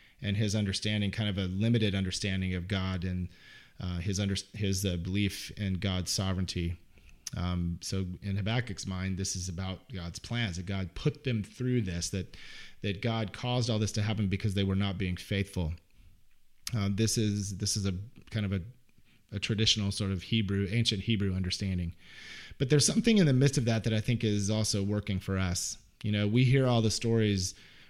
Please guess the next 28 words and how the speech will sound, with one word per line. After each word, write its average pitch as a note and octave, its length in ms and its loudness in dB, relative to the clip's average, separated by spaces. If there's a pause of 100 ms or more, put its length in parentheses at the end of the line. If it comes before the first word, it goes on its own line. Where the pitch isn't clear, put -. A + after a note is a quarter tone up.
from G#2 240 0
when G#2 160 4
we G#2 100 4
were G2+ 100 4
young, G#2+ 380 4
you F#2 120 0
know, F#2 120 0
all G2+ 200 2
the G2+ 80 2
Old G#2 220 0
Testament G#2 400 0
stories F#2+ 300 0
of F#2 80 0
how F#2+ 140 0
God G2+ 480 0 (320)
parted A#2+ 380 2
seas F#2 640 2
and, E2+ 360 -2 (440)
you F#2 100 -4
know, E2+ 300 -2 (320)
sent A#2+ 280 0
down A#2 240 2
fire A2+ 360 0
from F#2+ 180 -2
heaven, F2 420 -2
how F2+ 220 -2
God, G2 420 -2 (520)
uh, F#2 300 -2